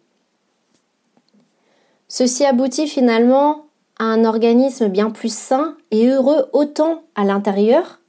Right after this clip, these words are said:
qu'à l'extérieur. Parce que bien sûr, si vous êtes bien avec vous-même et en accord, euh, avec votre posture, votre écoute de soi, tout ça, ça va se retranscrire et se trans-, enfin, se montrer à l'extérieur.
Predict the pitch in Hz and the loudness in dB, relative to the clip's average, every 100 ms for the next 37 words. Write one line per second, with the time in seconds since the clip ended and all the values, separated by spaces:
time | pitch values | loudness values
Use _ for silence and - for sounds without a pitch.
0 | _ _ _ 302 311 269 - 220 185 170 | _ _ _ 0 2 0 -2 -6 -4 -8
1 | - - _ _ _ _ _ _ _ _ | -10 -14 _ _ _ _ _ _ _ _
2 | _ 196 180 185 175 180 - 247 254 - | _ -12 -8 -6 -6 -8 -4 -2 -2 -6
3 | 240 220 233 233 202 254 277 220 180 214 | -6 -4 -2 -2 -2 -2 -2 -2 -2 -2
4 | 226 233 233 190 180 175 - 277 254 175 | 0 0 -2 -4 -6 -10 -4 -4 -4 -12
5 | - _ - - - - _ - 170 - | -16 _ -20 -20 -20 -20 _ -10 -8 -6
6 | 175 180 165 175 180 170 180 - - 240 | -4 -4 -4 -8 -10 -10 -10 -8 -4 -4
7 | 294 220 165 - - - 196 180 - - | -2 -4 -6 -10 -12 -12 -12 -12 -8 -4
8 | 190 - _ _ _ _ _ _ _ - | -4 -6 _ _ _ _ _ _ _ -6
9 | 254 247 285 330 294 214 208 - 185 254 | -6 -2 -2 -2 -4 -2 -4 -4 -2 -2
10 | 285 233 226 - 285 311 214 190 - - | -4 -8 -8 -8 -8 -4 -6 -6 -10 -8
11 | 240 226 - 180 175 - 190 262 254 269 | -8 -8 -10 -10 -10 -8 -2 -2 -2 -6
12 | 269 202 - 202 185 165 143 | -4 -6 -6 -8 -8 -12 -14